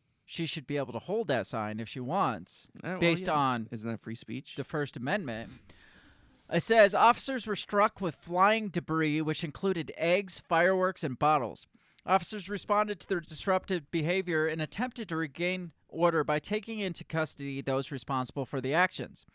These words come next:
Speaker 1: The N Y P D encourages peaceful protest, but will not condone our officers being subjected to any form of violence."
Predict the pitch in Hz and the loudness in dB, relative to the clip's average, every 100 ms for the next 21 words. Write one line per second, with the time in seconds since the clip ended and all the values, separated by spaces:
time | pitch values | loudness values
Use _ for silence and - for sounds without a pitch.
0 | - - _ - 208 240 233 226 226 220 | -20 -20 _ 2 2 6 4 4 -2 0
1 | 214 190 208 208 180 165 202 190 - 165 | 0 0 2 0 0 -8 -6 -6 -6 -4
2 | 185 160 170 160 151 - 143 147 147 190 | 0 0 2 0 0 -2 -2 -2 0 2
3 | 214 - 180 160 160 156 139 135 143 - | 2 0 -4 0 0 0 2 2 0 -2
4 | 147 123 139 123 - 127 143 135 - 123 | -4 -4 -6 -6 -8 -6 -2 -2 -4 -10
5 | 147 147 139 127 131 127 120 170 190 127 | -8 -8 -8 -6 -6 -6 -2 2 2 0
6 | - - | -6 -20